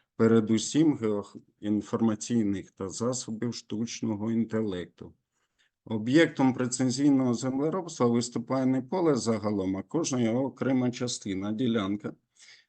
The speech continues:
зі своїми характеристиками, змінні норми внесення засобів захисту рослин, мінеральних і органічних добрив, полив необхідно релю-, е, регулювати відповідно до топографічного профіля поля.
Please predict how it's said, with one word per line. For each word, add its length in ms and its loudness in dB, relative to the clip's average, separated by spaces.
зі 200 2
своїми 460 4
характеристиками, 1300 -4
змінні 520 8
норми 440 2
внесення 600 0
засобів 520 -2
захисту 580 -4
рослин, 560 -4
мінеральних 840 4
і 80 0
органічних 760 0
добрив, 400 -2
полив 440 0
необхідно 600 0
релю-, 580 -2
е, 560 -6
регулювати 760 0
відповідно 640 0
до 220 0
топографічного 1000 -6
профіля 500 -4
поля. 460 -8